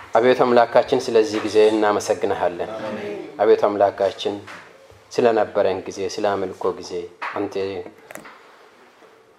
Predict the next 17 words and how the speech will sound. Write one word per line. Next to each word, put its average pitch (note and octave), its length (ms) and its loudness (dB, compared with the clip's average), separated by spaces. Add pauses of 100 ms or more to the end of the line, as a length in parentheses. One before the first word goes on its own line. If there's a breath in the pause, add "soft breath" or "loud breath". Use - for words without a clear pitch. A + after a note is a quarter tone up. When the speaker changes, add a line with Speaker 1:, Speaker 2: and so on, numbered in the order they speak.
Speaker 1:
አቤቱ A2+ 220 4
አምላካችን G#2 680 0
ሆይ G2 140 -6 (1600 soft breath)
የበረሃ G2+ 680 2 (140)
ወይራ G#2 380 2
የነበርን G2 560 -4
ሰዎች F#2 360 -6
ቅዱስ - 300 -10
እግዚአብሔር F2+ 580 -2
ሆይ F2 140 -8 (1120)
ትውልዳችንን A#2 600 2
እናውቃለን፣ F#2+ 640 0
ሩቅ A2+ 220 0
አይደለም። F#2 400 -6
ቅዱስ F#2 280 -10
እግዚአብሔር F2 580 -4
ሆይ E2 140 -10